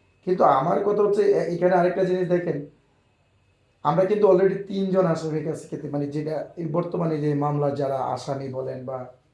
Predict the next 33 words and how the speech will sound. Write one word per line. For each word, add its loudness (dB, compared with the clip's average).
যেটাই -6
বলেন, -8
এটা -6
যেহেতু -6
মামলার 0
আসামি, -2
এখন -6
তদন্ত 2
করে 2
প্রকৃত 8
আসামি 6
যারা, 4
আমরাও 10
চাই 2
যে, -2
আহ, -4
প্রকৃত -4
আসামি -2
যারা, -2
তারা 2
যেন -2
গ্রেপ্তার -8
হয়। -14
এখন 2
দেখেন, 6
এখানে 2
কিন্তু -4
ডন 8
সামিরার 8
ভিতরে 4
কিন্তু 2
একটা 0
কিন্তু -6